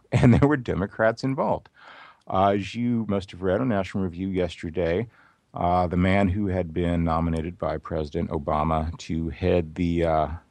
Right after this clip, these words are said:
Justice Department's Civil Rights Division, a guy by the name of Debo Adigbile, something like that. I can't quite say his last name.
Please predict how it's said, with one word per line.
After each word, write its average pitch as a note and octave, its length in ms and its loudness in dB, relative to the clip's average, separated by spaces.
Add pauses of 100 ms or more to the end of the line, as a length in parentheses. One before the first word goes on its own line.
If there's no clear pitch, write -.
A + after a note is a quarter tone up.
Justice - 360 0
Department's - 720 -6 (480)
Civil E2 380 0
Rights B2+ 360 2
Division, E2+ 440 -4
a F#2+ 60 0
guy F#2 180 2
by F2 160 0
the F2 80 -2
name E2 240 0
of D#2 280 -4
Debo F2+ 500 2 (680)
Adigbile, A2 1120 2
something C#3+ 380 2
like D3 160 2
that. D3 160 6
I - 20 2
can't D3 200 -2
quite D3 180 0
say D#3 120 2
his D3 160 2
last A#2 220 4
name. F2 280 0